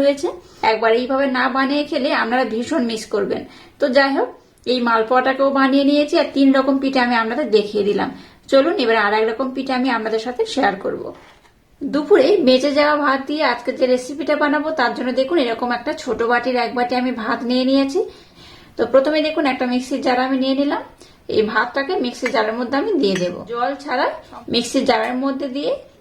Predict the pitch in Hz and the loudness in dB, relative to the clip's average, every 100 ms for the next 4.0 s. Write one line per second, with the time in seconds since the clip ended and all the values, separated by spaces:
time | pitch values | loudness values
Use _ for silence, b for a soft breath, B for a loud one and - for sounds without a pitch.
0 | _ - 254 254 285 220 359 - 294 247 | _ -4 -2 0 -2 -2 -6 -6 -8 -4
1 | 202 220 247 285 311 247 220 202 190 202 | -2 -2 0 0 -2 2 2 2 -2 -2
2 | 190 185 165 - B B - - - - | 0 -2 -4 -10 B B -20 -20 -20 -20
3 | - - _ - - - 240 254 - 311 | -20 -20 _ -20 -8 0 2 2 -2 -4